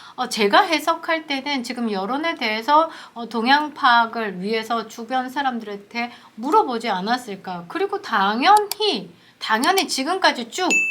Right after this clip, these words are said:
어, 계속 그렇게 해왔고 민주당도 마찬가지입니다. 민심을 읽기 위해서는 그 인터넷이라든지 그 민심의 동향을 파악하는 팀들이 있습니다.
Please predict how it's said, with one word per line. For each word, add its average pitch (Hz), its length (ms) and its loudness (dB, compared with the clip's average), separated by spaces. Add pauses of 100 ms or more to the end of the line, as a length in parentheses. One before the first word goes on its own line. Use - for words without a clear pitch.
(320)
어, 269 100 -12
계속 392 320 0
그렇게 311 320 -2
해왔고 254 560 0
민주당도 233 640 -2
마찬가지입니다. 175 880 -6 (300)
민심을 285 840 0
읽기 302 540 -6
위해서는 240 720 -4 (460)
그 262 300 -2
인터넷이라든지 254 1400 -2
그 233 60 -6
민심의 233 540 -4
동향을 226 440 -4
파악하는 254 580 0
팀들이 349 460 -6
있습니다. 208 560 -8